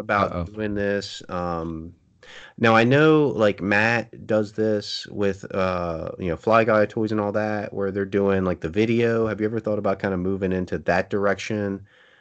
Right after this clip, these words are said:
Speaker 1: where,
Speaker 2: Yeah.
Speaker 1: you know, especially, like, with, like, I don't know if, like, other people would be comfortable kind of being online and being visible to the community, but, like, when, when we're doing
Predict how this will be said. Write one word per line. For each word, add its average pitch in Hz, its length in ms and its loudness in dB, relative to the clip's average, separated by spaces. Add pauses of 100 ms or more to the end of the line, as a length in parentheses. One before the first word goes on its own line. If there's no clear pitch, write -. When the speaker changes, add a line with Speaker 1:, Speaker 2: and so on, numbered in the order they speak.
(220)
Speaker 1:
where, 95 340 6
Speaker 2:
Yeah. 139 220 6 (220)
Speaker 1:
you 80 220 -6
know, 98 60 2
especially, 170 400 4
like, - 100 -2
with, 107 200 -2
like, 98 140 -8 (1500)
I 135 120 0
don't 156 260 6
know 120 300 4
if, 104 200 -4
like, 92 140 -6
other 95 140 -2
people 90 220 -8
would 85 260 -12
be 90 160 -6
comfortable 87 880 0
kind 87 220 2
of 80 140 -4 (560)
being 92 220 2
online 85 580 -2
and 80 340 -8
being 82 200 -4
visible 82 540 0
to 85 100 -8
the 80 100 -6
community, 95 500 0 (320)
but, 113 100 0
like, 104 140 2
when, 131 200 2
when 190 140 8
we're 175 80 6
doing 107 500 0